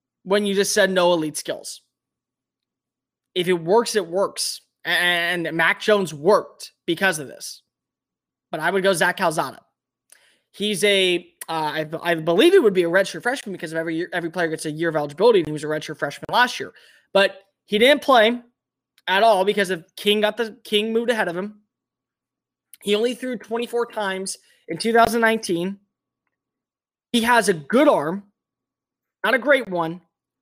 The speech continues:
but he's got a quick release. So he doesn't take long to go through his progression. You have your three receivers, or three receivers.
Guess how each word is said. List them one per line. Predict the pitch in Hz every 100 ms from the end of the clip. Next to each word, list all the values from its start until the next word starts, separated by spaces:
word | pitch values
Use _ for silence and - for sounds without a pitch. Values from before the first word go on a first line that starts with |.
| _
but | 208
he's | 220
got | 233
a | 196
quick | - - 254 226
release. | 185 147 - - - _ _ _
So | - 226 220 208 - _ _ _ _
he | - 262
doesn't | 294 311 349
take | - 285 254 -
long | 190 220 214 165 135 - _ _ _ _ -
to | 202
go | 220 220
through | 226
his | 196
progression. | - 165 165 147 - _ _ _ _ _ _ _ _ _ _ _ _ _
You | 175
have | 160
your | 156
three | 262
receivers, | 285 262 240 233 - - _ _ _
or | 156 139 _
three | 208
receivers. | 247 233 208 202 190